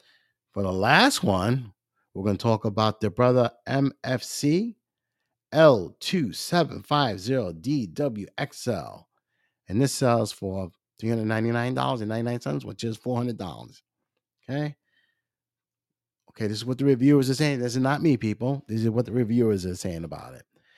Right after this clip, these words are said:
Very fast printing, copying, very fast black and white scanning, the P D F, fast document feeder, and low cost per page.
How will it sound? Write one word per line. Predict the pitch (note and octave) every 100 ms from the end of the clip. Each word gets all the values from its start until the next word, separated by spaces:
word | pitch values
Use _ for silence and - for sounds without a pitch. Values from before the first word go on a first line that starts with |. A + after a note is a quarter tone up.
| _ _ -
Very | B2+ B2
fast | C3 B2 A#2+
printing, | - C3 B2+ A#2+
copying, | B2+ B2+ - C#3 C#3 C3+ _ _
very | G#2+ A2
fast | A2 G#2 -
black | A2 -
and | G2
white | G2+ F#2
scanning, | - G#2 A2+
the | F#2+
P | - A2+
D | A2 B2
F, | C#3+ - _ _ _ _ _ _ _ _ _
fast | B2 A#2+ -
document | B2+ B2 B2 -
feeder, | C3 C3+ C#3+ -
and | G2+ F2+
low | F#2+ B2 C3
cost | - B2 A#2 -
per | G#2
page. | - G2 C#2+ A#1+ -